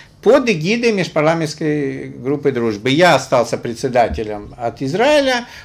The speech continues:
а от Армении генерал-лейтенант, профессор, э, Гай Кутанджан, я его знаю давно, больше сорока лет, так что общий язык у нас как бы был. И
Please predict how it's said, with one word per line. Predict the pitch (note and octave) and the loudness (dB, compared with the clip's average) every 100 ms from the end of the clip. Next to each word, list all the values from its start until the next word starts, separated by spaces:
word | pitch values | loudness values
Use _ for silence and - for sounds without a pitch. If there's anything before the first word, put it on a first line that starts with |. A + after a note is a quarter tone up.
| - | -4
а | C3 C3 | 2 2
от | - | 4
Армении | D#3+ G3 B3 C4 A#3 G3 | 2 2 -2 0 0 -2
генерал-лейтенант, | E3 C#3+ C#3+ C#3 C#3 C3+ C3 C3 E3+ A3+ B3+ A3 - | -2 0 2 4 4 4 -2 -4 0 2 2 -4 -2
профессор, | B2+ B2 A#3 A3+ - F#3 E3 | -2 0 2 2 2 0 0
э, | C#3+ C#3 C3 C3 B2 A#2 - - C3+ - - - - - - _ - - - - - - | -2 -2 -2 -6 -8 -12 -16 -18 -20 -20 -20 -20 -20 -20 -20 _ -12 -12 -12 -18 -20 -4
Гай | C3+ D3+ C#3 | 4 4 4
Кутанджан, | C#3+ C#3+ D#3 A3+ C#4 | 2 2 4 4 4
я | G3+ | 4
его | D#3 C3+ | 4 4
знаю | B2+ C3 B2 A#2 | 2 4 4 4
давно, | B2 E3 A3+ B3+ | 4 4 2 0
больше | D3 C3+ C3+ | 2 0 0
сорока | - D3 C#3 F#3 | 0 0 2 2
лет, | B3+ C4+ | 2 0
так | E3 C#3 | -2 -2
что | - D3+ | -4 -4
общий | D#3+ D3 - | -2 -4 -2
язык | C3 B2+ B2 B2+ | -2 2 0 0
у | |
нас | A#2 A2 | -2 -2
как | - A2+ G2+ | -2 -4 -2
бы | B2 | -4
был. | F3 E4+ E4+ - - - - - | 0 0 0 -8 -14 -20 -20 -2
И | G#3+ A#3 A3+ G3+ | 2 4 2 0